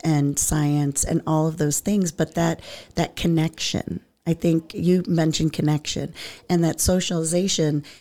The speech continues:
and that's part of their growth and development. And, and that was a big chunk of their life that was really,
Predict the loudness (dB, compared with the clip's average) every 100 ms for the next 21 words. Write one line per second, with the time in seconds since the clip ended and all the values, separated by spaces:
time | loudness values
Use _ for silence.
0 | _ 0 2 2 0 -4 -10 -12 -4 0
1 | 0 0 -2 0 2 0 0 0 0 0
2 | 0 0 0 0 -2 -2 -4 -2 2 4
3 | 4 2 0 0 2 2 0 -4 -2 0
4 | 0 0 0 0 -4 -2 -2 -2 -2 -2
5 | 0 0 0 -2 -2 -2 -2 -8 -18 -12
6 | -2 -2 2 2 4 4 2